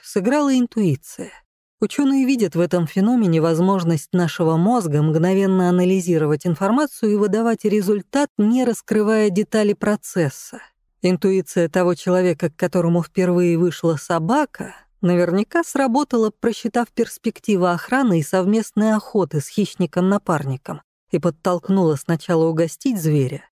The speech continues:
а потом и пригласить его жить рядом с пещерой. А после, вероятно, наш герой наблюдал за ним и рассуждал примерно так: «О, некто в шкуре возле пещеры. Оказывается, когда он тут, белки не приходят.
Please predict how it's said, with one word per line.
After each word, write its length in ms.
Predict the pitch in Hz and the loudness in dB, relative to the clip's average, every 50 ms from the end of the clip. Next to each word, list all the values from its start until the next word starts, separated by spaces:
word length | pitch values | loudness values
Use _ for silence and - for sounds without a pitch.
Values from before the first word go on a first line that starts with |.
| _ _ _ _ | _ _ _ _
а 80 | - 214 | -4 -2
потом 340 | - 262 - 339 330 320 277 | -2 0 0 0 0 0 0
и 20 | |
пригласить 720 | - - 226 220 190 202 208 202 175 - - 277 - - | 0 0 -2 0 0 0 -2 -2 -4 -4 -2 -4 -2 0
его 300 | 220 208 202 190 196 185 | 0 0 2 2 0 0
жить 340 | 165 156 165 226 254 - - | 0 0 0 0 0 0 0
рядом 320 | 185 180 180 175 175 190 185 | 0 0 0 0 0 -2 -2
с 120 | - - | -4 -6
пещерой. 760 | - 208 190 - - - - 165 147 139 139 147 - - _ _ _ _ _ _ _ _ | -6 -6 -6 -6 -8 -8 -4 -2 -2 -2 -2 -6 -12 -20 _ _ _ _ _ _ _ _
А 120 | - 170 | -6 -4
после, 320 | - 233 247 - - 175 156 | -2 -2 -2 -2 -2 -2 0
вероятно, 600 | 151 160 165 160 151 147 139 139 - - 156 160 | 0 0 2 2 2 2 0 -2 -2 -2 0 2
наш 260 | 156 170 165 147 151 | 2 2 0 0 0
герой 280 | 156 160 165 190 202 185 | 0 0 2 2 2 2
наблюдал 580 | 170 165 156 151 160 165 156 170 180 196 196 | 0 0 0 0 0 0 0 0 0 0 0
за 180 | 175 156 180 170 | -2 -2 0 0
ним 300 | 160 160 160 156 156 156 | 2 2 2 2 2 2
и 40 | 165 | 2
рассуждал 640 | 170 151 - - - 180 165 151 156 175 175 156 | 0 -2 -4 -4 -4 -4 -2 -2 -2 -2 -2 -2
примерно 540 | - - 180 175 175 175 170 160 165 170 165 - | -2 -2 0 2 2 2 2 2 0 0 -2 -2
так: 440 | - 160 143 135 - _ - - _ _ _ _ _ _ _ _ _ _ - | -4 -4 -4 -4 -6 _ -20 -20 _ _ _ _ _ _ _ _ _ _ -2
«О, 340 | - 160 156 147 135 120 117 - - - - _ - | -2 0 0 0 -2 -4 -8 -12 -18 -20 -14 _ -2
некто 420 | 185 180 180 156 - - - 240 | 0 0 0 -2 -4 -6 -8 -8
в 80 | 220 - | -6 -8
шкуре 420 | - - - - 226 190 175 180 | -10 -8 -4 -2 0 0 0 0
возле 360 | 180 190 214 226 202 233 262 | 0 0 -2 -2 0 -2 -2
пещеры. 880 | - - 294 302 - - - - - 165 143 139 143 175 170 185 180 _ _ _ _ _ _ - | 0 0 -2 -4 -4 -8 -10 -6 -2 -2 -2 -2 -2 -6 -8 -10 -12 _ _ _ _ _ _ -8
Оказывается, 640 | 180 160 - 185 165 143 151 156 156 147 - 175 | -6 -4 -2 -2 0 0 0 0 0 -2 -4 -6
когда 300 | 151 - 165 147 147 170 | -4 -2 -2 0 0 0
он 160 | 170 170 160 151 | 0 -2 -2 -2
тут, 220 | - 208 170 151 | -4 -4 -2 -2
белки 560 | 143 139 165 165 160 151 143 - - - 214 | 0 0 2 2 0 0 -2 -4 -4 -2 -2
не 100 | 220 226 | 0 -2
приходят. 680 | - - 247 247 226 - - 254 247 240 214 240 233 | -2 -2 -4 -4 -4 -4 -2 -2 -2 0 0 -4 -6